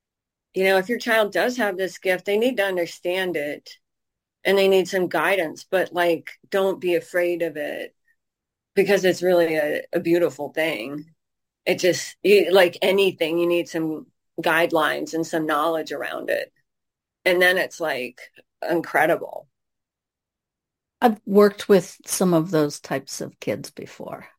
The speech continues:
Speaker 2: um, that are very sensitive, that maybe see things that other people don't see, or that feel emotions around certain objects that other people don't feel.
Speaker 1: Mm-hmm.
Speaker 2: And so giving them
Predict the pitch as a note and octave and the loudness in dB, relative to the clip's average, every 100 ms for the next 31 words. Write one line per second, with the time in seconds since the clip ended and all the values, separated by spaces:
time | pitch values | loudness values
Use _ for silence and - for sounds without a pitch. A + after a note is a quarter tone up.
0 | _ _ _ - _ _ _ - E3 D3 | _ _ _ -20 _ _ _ -2 0 0
1 | C#3 D#3 - - F3 F#3 F3 E3 F3 F3+ | 0 -4 -10 -10 0 4 4 4 4 2
2 | F3+ F3 E3 E3 - _ _ _ _ _ | 2 0 -2 -6 -12 _ _ _ _ _
3 | _ _ - G#3 G3+ A3 G3+ G3 - _ | _ _ -2 0 0 2 0 0 -4 _
4 | _ _ D#3+ - _ _ F3+ E3 D3+ C#3 | _ _ -6 -6 _ _ -8 -4 -4 -6
5 | - G3+ G3 G3 G#3 G3 F3 E3 F3 - | -4 -4 -2 -4 -4 -4 -4 -4 -6 -10
6 | F#3 E3 D3 - - F#3+ F#3+ F#3+ _ _ | -8 -6 -8 -10 -8 -4 -4 -8 _ _
7 | _ - - F3+ D#3+ - - G#3+ A3 G#3 | _ -14 2 4 4 2 -8 0 4 4
8 | F3+ F3 F3 F#3+ - A3 A3+ A#3 - - | 4 2 0 -2 -2 -2 -2 -6 -14 -8
9 | F3+ F3 E3+ E3+ - D3+ E3 D#3+ E3+ F3 | -4 -2 -2 -2 -2 0 -2 0 -2 -2
10 | G3+ G3 - D#3+ D3+ D3+ E3 D#3 C3+ D#3 | -4 -6 -4 -2 -2 -4 -8 -8 -8 -8
11 | D#3 - E3+ D#3 - - _ _ _ _ | -12 -12 -8 -8 -10 -16 _ _ _ _
12 | - F3 E3 E3 D#3+ - F#3 F#3+ G3+ F#3 | -6 -2 0 0 -4 -2 0 2 2 4
13 | F3+ E3 D3+ - G#3 G#3 G3+ F#3+ F#3 F3+ | 2 0 -6 2 2 4 2 0 -2 -4
14 | E3+ F3+ | -6 -10